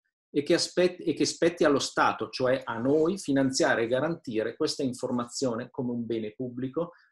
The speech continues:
Cioè, Titta, noi dobbiamo pagare e garantirci che non ci siano fake news e cose, adesso la semplifico in questo modo, però dico, è questo? È una garanzia? Potrebbe essere una via?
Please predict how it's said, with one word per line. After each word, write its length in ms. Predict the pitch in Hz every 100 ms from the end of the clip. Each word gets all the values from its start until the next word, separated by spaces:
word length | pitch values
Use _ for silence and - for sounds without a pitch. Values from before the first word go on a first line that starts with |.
| _
Cioè, 200 | - 120
Titta, 500 | 117 113 - 101 - _ _ _ _ _ _ _ _ _ _ _ _ _ _
noi 200 | 143 151
dobbiamo 340 | 139 123 113
pagare 580 | - 139 135 131 139 151
e 80 | 123
garantirci 560 | 123 117 113 120 -
che 80 | 131
non 100 | 117
ci 100 | -
siano 240 | - 113 110
fake 280 | - 113 -
news 420 | 123 120 127 123
e 340 | 131 110 98
cose, 400 | - 107 95 95
adesso 260 | - 104 107
la 120 | 104
semplifico 540 | 101 110 101 113 113 110
in 100 | 101
questo 260 | 107 -
modo, 300 | 104 98 101
però 160 | - 113
dico, 320 | 104 107 - _
è 160 | - -
questo? 560 | 120 107 - 127 156 _ _ _ _ _ _ _ _
È 80 | -
una 160 | 139 139
garanzia? 580 | 131 127 - 127 123
Potrebbe 360 | - 139 123 113
essere 240 | 113 117
una 120 | 113 107
via? 240 | 110 113